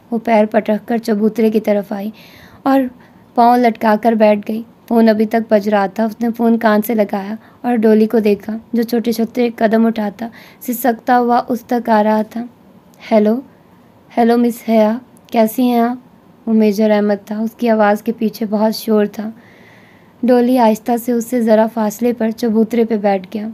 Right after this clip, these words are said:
सर झुकाए। वो हथेली से आंसू पोंछ रहा था। "खुदा के लिए मुझे फ़ोन मत किया करें, और ये जो बंदे आपने मेरे पीछे लगाए हैं ना, इनमें से एक एक का खून कर दूंगी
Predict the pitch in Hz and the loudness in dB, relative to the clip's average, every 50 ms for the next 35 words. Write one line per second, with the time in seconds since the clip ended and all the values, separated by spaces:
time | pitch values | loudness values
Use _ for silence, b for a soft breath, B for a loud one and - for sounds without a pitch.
0 | - _ - - 240 233 226 220 220 226 226 - 214 202 226 226 226 B B B | -14 _ -10 -4 0 0 0 2 0 -2 -4 -4 -6 -8 -8 -10 -12 B B B
1 | B B B B 240 247 262 269 - 247 240 - 247 240 233 240 226 226 254 247 | B B B B 0 0 0 0 -2 -4 -2 0 2 2 2 2 0 -2 0 2
2 | 226 220 220 226 254 226 247 233 233 233 226 233 233 220 226 220 220 - 233 240 | 2 2 2 0 -2 -4 -2 -2 -2 -2 -2 -2 -2 -2 -2 -4 -6 -8 -12 -12
3 | 240 - - - - _ - - - - _ _ _ - - - - _ - _ | -14 -16 -20 -20 -20 _ -20 -20 -20 -20 _ _ _ -20 -20 -20 -20 _ -20 _
4 | _ - - - _ - _ - - 233 214 226 220 220 226 220 262 233 233 233 | _ -20 -20 -20 _ -20 _ -4 0 2 4 4 4 2 0 0 0 0 2 2
5 | 240 240 240 233 220 233 226 226 - 233 233 240 226 226 226 226 - - 220 208 | 2 2 2 2 2 2 0 0 2 2 4 4 4 4 4 2 0 0 0 0
6 | 202 196 - 233 214 226 226 B B B B B B 262 254 254 254 226 247 220 | 0 0 -4 -8 -10 -10 -10 B B B B B B 2 4 4 4 4 4 4
7 | 233 226 226 226 240 240 233 226 233 247 240 233 226 220 220 233 226 - 220 214 | 4 4 4 4 4 4 2 2 0 2 2 4 4 4 4 2 2 0 -2 0
8 | - 254 233 226 214 208 208 208 208 208 214 208 208 220 233 B B B B B | 0 2 2 2 2 4 2 2 2 2 2 2 0 -2 -4 B B B B B
9 | B B - 269 254 254 254 254 254 247 247 - 262 269 - - 269 247 247 262 | B B 0 2 4 6 6 4 4 2 0 -2 -4 -4 -4 0 2 4 4 2
10 | 262 262 254 233 226 226 - 240 226 226 - 233 226 226 214 220 220 208 196 214 | 2 2 2 2 2 2 2 2 2 2 2 2 4 4 4 4 2 2 2 0
11 | 214 208 196 220 | 0 0 -2 -4